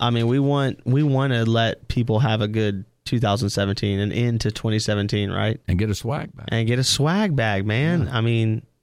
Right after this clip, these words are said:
Speaker 2: I just,
Speaker 1: it's got
Speaker 2: I just text my boy. He said he's gonna hook me up.
Speaker 1: He's gonna hook you. So we've got some different stuff. We were in the works. We've got a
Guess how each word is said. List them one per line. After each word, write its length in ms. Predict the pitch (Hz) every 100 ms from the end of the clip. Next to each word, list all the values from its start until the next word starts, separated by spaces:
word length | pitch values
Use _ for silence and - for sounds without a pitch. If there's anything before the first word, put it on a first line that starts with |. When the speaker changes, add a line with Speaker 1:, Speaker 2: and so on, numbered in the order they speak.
| _
Speaker 2:
I 60 | 85
just, 220 | 107 131
Speaker 1:
it's 20 |
got 220 | - 143 127
Speaker 2:
I 40 |
just 280 | 123 147 -
text 260 | 147 135 139
my 100 | 131
boy. 280 | 113 87 80
He 120 | 87
said 160 | - 92
he's 100 | 85
gonna 140 | 82
hook 160 | 87 80
me 160 | 85
up. 100 | 73
Speaker 1:
He's 160 | 135 131
gonna 140 | 131
hook 220 | 135 127 -
you. 80 |
So 160 | 104 139
we've 180 | 165 202
got 240 | 185 151
some 200 | - 127
different 340 | 120 120 113 -
stuff. 380 | - 107 104
We 140 | 110 113
were 100 | 117
in 100 | 113
the 80 | 110
works. 380 | 110 107 104 110
We've 180 | 120
got 240 | 139 127 117
a 240 | 110 107